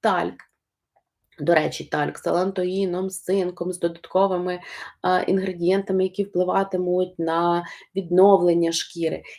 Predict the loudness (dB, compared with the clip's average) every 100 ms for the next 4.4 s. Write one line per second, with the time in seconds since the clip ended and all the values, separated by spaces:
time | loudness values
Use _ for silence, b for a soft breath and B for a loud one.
0 | 2 6 6 6 -6 -6 -8 -6 0 4
1 | 4 4 6 6 4 0 -6 0 0 2
2 | 0 -2 -2 -2 -6 -6 -2 -2 -2 -4
3 | -6 -6 -4 -4 0 0 0 -2 0 0
4 | 2 2 2 0